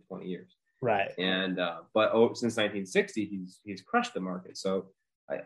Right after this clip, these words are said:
Speaker 1: he definitely deserves his respect. But he also, anyone you should be able to criticize. And, um, an asset class that I like so much,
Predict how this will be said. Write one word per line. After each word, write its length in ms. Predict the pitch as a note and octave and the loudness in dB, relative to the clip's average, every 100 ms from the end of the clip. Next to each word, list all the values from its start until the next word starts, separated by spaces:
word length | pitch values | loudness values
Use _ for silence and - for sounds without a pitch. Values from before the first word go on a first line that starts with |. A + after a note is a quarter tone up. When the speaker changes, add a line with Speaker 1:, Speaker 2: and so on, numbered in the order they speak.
| - | -10
Speaker 1:
he 160 | G2 F#2 | -8 2
definitely 320 | C3 D#3 D3 | 6 6 6
deserves 340 | A2+ A2+ A2 G#2+ | 6 8 8 6
his 200 | G2 F2+ | -6 -10
respect. 520 | F2+ - C3 B2 - _ _ _ _ A2 | -12 2 4 4 2 _ _ _ _ 4
But 320 | G#2 - - _ _ - | 4 2 -4 _ _ -6
he 160 | A2 | 2
also, 440 | G2 G2 A2 G2+ A2 | 4 4 2 -2 2
anyone 420 | B2+ C#3+ A#2 G2+ G2 | 6 6 6 4 0
you 80 | |
should 200 | F#2 F#2 | -6 -6
be 80 | F#2 | 0
able 140 | F2 - | 0 -2
to 60 | - | -2
criticize. 640 | A2+ G2+ - F2+ F2+ F2+ _ _ _ _ _ | 0 0 0 -4 -4 -8 _ _ _ _ _
And, 360 | F#2 F2+ F2+ F2 | 0 2 0 -4
um, 180 | - - | -6 -2
an 80 | G2+ | 2
asset 360 | G#2+ A2 G2 | 2 2 -2
class 220 | G2+ G2 G2 | 0 -2 2
that 100 | G2 | 4
I 100 | A2 | 6
like 220 | F#2+ F#2 | 4 0
so 140 | F#2 | -4
much, 320 | F#2 F#2 - | -4 -4 -8